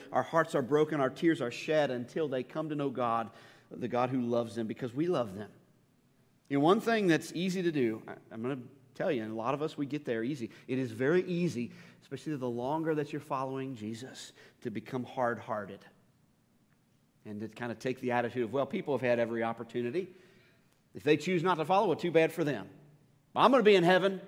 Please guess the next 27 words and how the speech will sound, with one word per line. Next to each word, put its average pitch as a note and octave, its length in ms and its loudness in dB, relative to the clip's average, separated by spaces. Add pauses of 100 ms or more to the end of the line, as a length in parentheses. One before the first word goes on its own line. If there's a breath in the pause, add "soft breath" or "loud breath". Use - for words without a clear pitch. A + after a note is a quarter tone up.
(880)
so A2 220 -4 (240)
sorry G3 320 6
for G#3 160 2
them. F3+ 260 2
Sorry E3 300 2
that D#3+ 140 2
it D3 80 0
didn't D#3+ 180 0
work D#3+ 240 2
out, D3+ 280 4
but A#2+ 100 -8
they, D#3+ 320 2 (220 loud breath)
they D#3 140 6
should E3 300 2
have, A#2+ 300 0 (160)
you C#3+ 100 0
know, B2+ 120 0
could E3 260 4
have, B2+ 240 4
whatever." D#3 420 6 (680 loud breath)
And D3 180 2
we C#3+ 140 8
lose G#3 840 2
the, C#3 300 0 (180)
the C3+ 140 0
sense E3+ 480 -2
of, A#2+ 340 -2